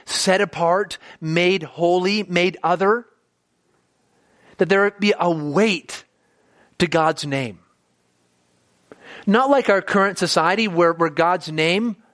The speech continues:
more often than not in our city, would be used as a curse word. But we want God's name to be honored, hallowed, such that at the name of Jesus Christ, every knee would bow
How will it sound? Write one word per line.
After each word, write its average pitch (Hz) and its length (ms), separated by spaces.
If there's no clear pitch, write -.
more 156 280
often 180 300
than 160 140
not 165 360
in 147 100
our 151 160
city, 208 360
would 160 180
be 151 100
used 156 300
as 143 100
a 139 60
curse - 320
word. 95 180
But 165 100
we 202 60
want 180 140
God's 143 280
name 147 220
to 135 80
be 123 120
honored, 117 400
hallowed, - 560
such - 240
that 160 120
at 156 80
the 143 80
name 165 560
of 135 160
Jesus 156 420
Christ, 131 440
every 143 380
knee 139 280
would 117 300
bow 98 460